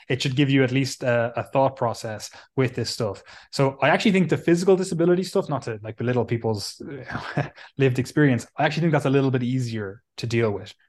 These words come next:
right? You can come up with so many different variations, and obviously you're more limited by the more larger scale of the disability. Like, if you're, uh, like, completely paralyzed from the neck down, you know, it's like,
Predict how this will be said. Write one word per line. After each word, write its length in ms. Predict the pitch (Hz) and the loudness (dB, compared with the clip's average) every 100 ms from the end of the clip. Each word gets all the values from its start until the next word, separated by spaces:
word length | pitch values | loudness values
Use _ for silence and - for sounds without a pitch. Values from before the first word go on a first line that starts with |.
| _ | _
right? 240 | 117 120 123 - - _ _ _ _ | -2 -2 -2 -8 -20 _ _ _ _
You 160 | 165 147 | 0 2
can 180 | 143 127 | 4 4
come 140 | 147 | 4
up 140 | 135 | 4
with 140 | 131 120 | 2 -2
so 420 | - - 143 139 | -6 -2 2 4
many 220 | 135 123 | 4 2
different 300 | 117 113 117 | 0 -4 -4
variations, 540 | 113 113 110 110 110 113 | -2 -2 -2 -4 -6 -6
and 100 | 120 | -2
obviously 540 | 135 135 135 131 123 - - _ | 2 4 2 0 -2 -4 -20 _
you're 300 | 127 120 117 | 0 2 2
more 300 | 113 143 165 | 2 6 6
limited 560 | 139 139 131 123 120 113 _ _ _ | 6 4 2 0 -2 -6 _ _ _
by 460 | 117 113 110 110 110 | -2 0 -2 -4 -6
the 200 | 117 113 | -6 -4
more 760 | 117 120 117 117 113 110 110 - _ _ _ - | -4 -2 0 2 0 -2 -4 -12 _ _ _ -10
larger 480 | 117 117 117 120 113 | -4 0 0 0 -2
scale 580 | - 123 117 110 110 110 | -4 -2 0 0 -2 -2
of 300 | 123 117 107 | 0 0 -2
the 100 | 113 | -8
disability. 380 | 107 110 110 107 | -8 -8 -6 -4
Like, 180 | 101 104 | -4 -4
if 80 | |
you're, 420 | 110 113 110 110 107 | -2 0 0 -2 -8
uh, 280 | 107 107 110 _ _ - | -8 -8 -10 _ _ -10
like, 160 | - | -8
completely 400 | - 117 123 117 | -6 -4 -2 -4
paralyzed 420 | 110 117 113 110 - | 0 0 2 0 -2
from 140 | 107 | -4
the 60 | 107 | -4
neck 260 | 110 - | -4 -4
down, 400 | 117 113 107 101 - _ | -2 -2 -2 -6 -12 _
you 60 | 113 | -4
know, 120 | 110 | -2
it's 120 | 104 | -2
like, 240 | 113 104 | -4 -6